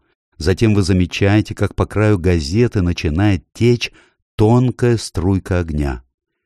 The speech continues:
Нечто подобное они видели теперь. После того, как Аслан дунул на каменного льва,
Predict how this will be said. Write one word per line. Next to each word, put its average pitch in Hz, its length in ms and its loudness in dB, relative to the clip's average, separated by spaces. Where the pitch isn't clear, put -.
Нечто 90 320 -2
подобное 80 480 0
они 82 140 -2
видели 90 300 -2
теперь. 80 480 -6
После 107 340 0
того, 110 240 2
как - 300 -4
Аслан 95 640 -2
дунул 104 380 2
на 85 120 0
каменного 85 600 0
льва, 82 400 -2